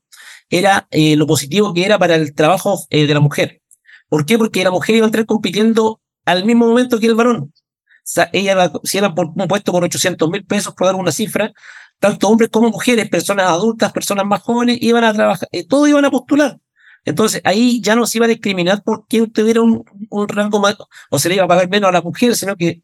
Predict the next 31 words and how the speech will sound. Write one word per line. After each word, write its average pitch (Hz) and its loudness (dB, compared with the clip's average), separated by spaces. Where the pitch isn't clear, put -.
si - -2
salía 160 2
seleccionada 214 0
por - -2
sus 214 -6
capacidades, 262 0
ella 165 0
iba 185 0
a 180 2
tener 190 -4
el 196 -10
puesto 202 -6
de 208 -4
trabajo, 262 -2
y 143 -4
por 165 0
lo 160 0
tanto, 180 -2
eh, 151 2
era 175 2
lo 170 2
que, 151 -6
es 175 -2
lo, 170 0
es 190 -2
lo 180 2
óptimo, 139 0
lo 139 0
que 131 -4
quisiéramos 165 -2
siempre. 208 -4